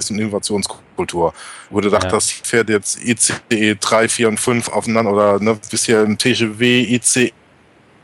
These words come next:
Speaker 1: E E Highspeed Überholspur, ne? Also es ist
Speaker 2: Das
Speaker 1: ganz,
Speaker 2: sind
Speaker 1: ganz
Speaker 2: Schikanen
Speaker 1: schlimm. Ja, ganz,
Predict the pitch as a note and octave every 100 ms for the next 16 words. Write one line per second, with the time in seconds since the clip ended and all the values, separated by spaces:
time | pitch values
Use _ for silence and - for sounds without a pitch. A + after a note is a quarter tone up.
0 | _ - B2 B2 - - - - - B2+
1 | C3 A#2+ - - B2+ B2+ - - - -
2 | B2 B2 A#2 C#3+ B2 - - B2 A2+ F#2+
3 | F#2 A2+ - - G2 G2+ - - - A#2+
4 | A2+ B2+ G#2 A#2 A#2 G#2 G2+ - - -
5 | - G2 F2+ _ _ _ _ _ _ _
6 | _ _ - G#2 G#2+ - - A2+ A#2 B2+
7 | -